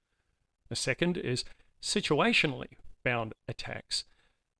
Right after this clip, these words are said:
Now, these are caused by external triggers such as a phobia. And third, a situationally pre-, predisposed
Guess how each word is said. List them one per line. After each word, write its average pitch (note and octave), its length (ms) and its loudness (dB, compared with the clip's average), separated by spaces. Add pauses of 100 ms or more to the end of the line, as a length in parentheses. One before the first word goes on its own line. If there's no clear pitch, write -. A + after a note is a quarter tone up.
Now, E3+ 180 6
these D#3+ 260 8
are E3 60 6
caused D#3 420 4
by C3+ 160 4
external C#3 480 4
triggers B2+ 360 0
such - 300 -2
as A2+ 100 -2
a C#3 60 0
phobia. E3 640 0 (800)
And A#2+ 220 -2
third, D#3 320 6 (280)
a - 60 -2
situationally C#3 1120 2
pre-, D3+ 260 0 (220)
predisposed E3 1080 4